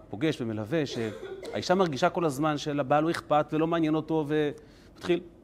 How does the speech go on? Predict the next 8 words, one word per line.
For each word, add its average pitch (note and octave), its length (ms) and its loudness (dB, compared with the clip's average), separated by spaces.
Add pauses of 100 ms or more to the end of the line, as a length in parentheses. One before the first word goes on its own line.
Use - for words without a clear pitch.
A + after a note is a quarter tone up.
(480)
כשאישה G3 260 -2
מבינה D3+ 360 0
שהיא B2+ 220 -2
המרכז A#2 540 0
של A2+ 160 -4
החיים, G#2 300 -4
וצריכים C#3+ 460 0
אותה, F3+ 260 6